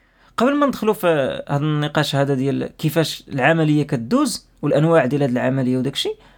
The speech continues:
بغيت نعاود نرجع للإيتيمولوجيا. الإيتيمولوجيا هي الأصول ديال الكلمات، لأنه هو ال-، ال-، واحد الموضوع اللي، اللي زوين واللي كنهضروا عليه تا هو في بزاف د الحلقات. إذن المانجمنت بالعربية ولا بالفرنسي كيسميوه جيستيون،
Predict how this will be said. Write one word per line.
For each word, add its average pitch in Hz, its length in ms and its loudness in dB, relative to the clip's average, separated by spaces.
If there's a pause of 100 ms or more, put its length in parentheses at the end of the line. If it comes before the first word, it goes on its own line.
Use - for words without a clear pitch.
(120)
بغيت 185 180 -2
نعاود 226 220 4
نرجع 202 240 2
للإيتيمولوجيا. 165 1120 0 (140)
الإيتيمولوجيا 147 560 -2
هي 127 120 2
الأصول 139 460 -2
ديال 123 220 0
الكلمات، 139 760 -2 (440)
لأنه 233 240 2
هو 226 300 2
ال-، 240 380 0 (600)
ال-، 62 480 -8
واحد 160 160 2
الموضوع 185 600 2
اللي، 175 540 0
اللي 165 180 -2
زوين 143 360 0
واللي 160 180 -2
كنهضروا 165 460 0
عليه 190 120 0
تا 170 120 -4
هو 170 80 -2
في 139 80 -8
بزاف 131 220 -4
د - 20 -12
الحلقات. - 440 -14 (500)
إذن 190 280 4
المانجمنت 196 720 2 (440)
بالعربية 143 640 0 (640)
ولا 143 200 4
بالفرنسي 143 540 0
كيسميوه 139 420 -2
جيستيون، 143 540 0